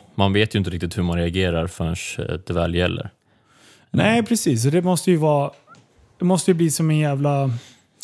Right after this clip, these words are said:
Speaker 2: som en chock, liksom. Eh,
Speaker 1: Ja.
Speaker 2: och som sagt, det går inte att träna på.
Speaker 1: Nej.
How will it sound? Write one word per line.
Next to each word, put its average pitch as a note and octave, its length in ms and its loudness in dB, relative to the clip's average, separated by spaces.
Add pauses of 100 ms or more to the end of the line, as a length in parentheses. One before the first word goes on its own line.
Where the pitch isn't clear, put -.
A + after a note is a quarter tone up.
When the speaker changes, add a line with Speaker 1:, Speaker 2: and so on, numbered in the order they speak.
(420)
Speaker 2:
som D#3+ 200 2
en D3+ 80 4
chock, - 460 0
liksom. C3 580 -2
Eh, D3 460 0 (1120)
Speaker 1:
Ja. E2 280 -2 (360)
Speaker 2:
och A#3 200 4
som A3+ 140 2
sagt, D3+ 140 2
det E3+ 80 4
går F3 180 4
inte F#3 140 2
att C#3+ 80 2
träna D#3+ 360 4
på. B2 260 -6
Speaker 1:
Nej. E2 300 0